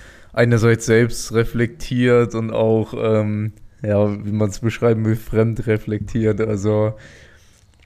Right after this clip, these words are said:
es gibt meistens viel Diskussionsbedarf nach so einem Game Day.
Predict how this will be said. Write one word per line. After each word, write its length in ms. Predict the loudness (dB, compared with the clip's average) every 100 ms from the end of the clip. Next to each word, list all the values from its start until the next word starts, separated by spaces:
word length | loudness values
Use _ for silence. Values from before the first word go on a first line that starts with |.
| -14
es 160 | -6 -2
gibt 260 | -2 0
meistens 480 | 2 2 2 -4 -8
viel 480 | -6 0 4 4 4
Diskussionsbedarf 1120 | 0 -2 -4 -2 0 -2 -2 -4 2 2 2
nach 160 | -2 -4
so 140 | -2
einem 120 | -4 -2
Game 300 | 0 0 0
Day. 340 | 0 0 -2